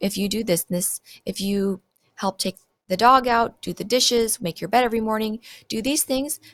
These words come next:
then you will earn a commission of five dollars for the week," or however many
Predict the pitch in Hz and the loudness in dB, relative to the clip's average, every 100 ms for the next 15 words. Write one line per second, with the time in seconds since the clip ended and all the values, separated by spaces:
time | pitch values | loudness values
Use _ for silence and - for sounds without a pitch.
0 | - 254 262 392 - 233 214 269 - 220 | -8 -6 -4 -2 -2 -2 -2 -4 -6 -4
1 | 196 - 240 - 170 190 277 269 - - | -4 -4 -6 -4 -4 -4 -6 -14 -14 -12
2 | 143 185 202 254 - - _ _ _ 269 | -8 -6 -6 -4 -4 -6 _ _ _ -6
3 | 294 381 523 - _ _ _ 240 269 359 | -2 0 -2 -6 _ _ _ 0 4 4
4 | 453 392 277 262 - | 2 0 0 -2 -6